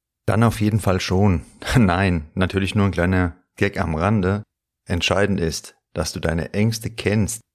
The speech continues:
und in den entscheidenden Momenten bereit bist, sie zu überwinden. Die unangenehmen Gefühle, die damit oft verbunden sind,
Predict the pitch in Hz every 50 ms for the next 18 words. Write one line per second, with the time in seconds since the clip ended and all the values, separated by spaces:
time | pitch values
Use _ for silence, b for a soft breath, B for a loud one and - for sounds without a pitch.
0 | _ _ _ - 117 107 107 104 104 98 92 92 87 92 90 80 - - 85 92
1 | 104 107 101 95 85 85 92 104 - 107 90 90 85 90 104 - - 95 98 -
2 | - - - _ _ _ - - 104 - - 85 95 92 87 104 120 123 - -
3 | 78 71 69 - _ _ _ _ _ _ _ _ _ _ _ _ _ _ - 90
4 | - - 143 139 143 131 120 110 110 107 104 107 110 107 104 98 92 - - 104
5 | 107 107 95 78 71 - - _ _ _ - - _ - 90 - - 90 95 104
6 | 101 95 101 101 - - - 92 82 - 110 107 95 92 95 - 76 - - -
7 | - -